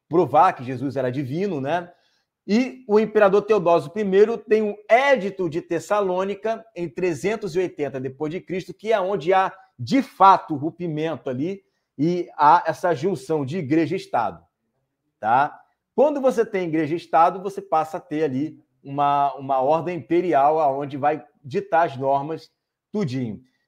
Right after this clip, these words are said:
No, nos nossos vídeos anteriores, eu vinha caminhando desde o primeiro século até o final,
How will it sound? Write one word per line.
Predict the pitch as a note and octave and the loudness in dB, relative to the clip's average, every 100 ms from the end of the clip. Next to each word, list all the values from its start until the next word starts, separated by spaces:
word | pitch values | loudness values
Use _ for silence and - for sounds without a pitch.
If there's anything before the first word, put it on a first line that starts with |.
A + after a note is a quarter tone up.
| _ - | _ -10
No, | F3 G#3 A#3 | -4 -2 -4
nos | A3+ A3 | -4 -4
nossos | G3+ C#4 C4 F3 | -2 -2 -2 -8
vídeos | F#3+ D#3 | -8 -4
anteriores, | E3+ D#3+ D#3 C3 C#3+ F3+ C3+ | -4 -2 -4 -4 -2 -2 -4
eu | D3+ | -6
vinha | C3 E3+ | -6 -6
caminhando | E3+ E3+ D#3 C#3+ E3+ D3 G#2 F#2+ _ _ _ _ - | 0 0 0 -2 -2 -4 -8 -12 _ _ _ _ -6
desde | A2 G#3+ G#3 | 4 6 6
o | G3+ | -4
primeiro | F#3+ F3+ D#3 | -6 -4 -6
século | - E3 E3 D#3 | -4 -4 -2 -4
até | - F#3+ | -2 0
o | G3 | 0
final, | G3 D#3 B2+ C3 C#3 C#3 - | -2 -6 -2 0 0 -2 -10